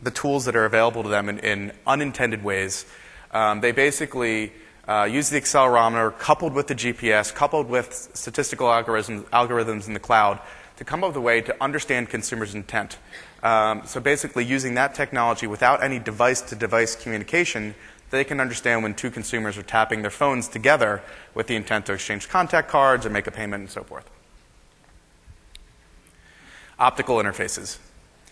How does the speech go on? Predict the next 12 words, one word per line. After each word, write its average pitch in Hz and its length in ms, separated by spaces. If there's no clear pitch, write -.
Every 147 460
smartphone 143 540
now 104 400
and 107 280
many 123 200
of 117 40
the 110 60
feature - 300
phones 98 380
have 104 180
a - 20
camera 110 460